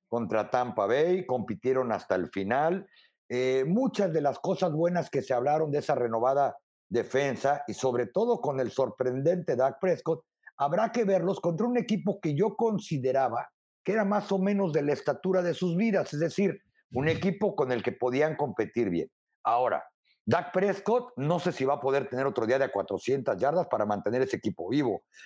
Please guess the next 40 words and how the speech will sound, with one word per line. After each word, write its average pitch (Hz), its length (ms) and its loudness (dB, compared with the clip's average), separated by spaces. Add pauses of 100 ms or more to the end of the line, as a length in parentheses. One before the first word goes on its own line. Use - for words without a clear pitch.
(140)
Eh, 123 100 0
los 127 180 -2
Cowboys 175 300 0
van 170 140 2
a - 80 -2
tener 139 240 0
que 151 100 -4
correr 127 280 0
el 131 40 -2
balón 123 340 0
porque 117 320 -4
ya 147 120 0
el 170 80 -4
coordinador 123 500 0
ofensivo, 147 460 -2
Kellen 127 300 0
Moore, 143 220 -2 (380)
no 160 300 0
puede 196 260 2
tener 160 320 0
a 165 40 2
Ezequiel 156 420 -2
Elliott 143 380 0 (260)
bloqueando 180 520 0
disparos 160 480 0
o 143 60 2
ayudándole 139 500 2
a 135 40 4
un 160 140 -2
guardia 151 460 2 (320)
jugada 170 500 2
tras 139 200 -4
jugada 160 420 0
tras - 220 -8
jugada, 160 400 2
¿no? 131 260 -2 (280)
Once 226 380 2
acarreos 175 640 0
tuvo 180 240 2
Zeke. 240 340 -2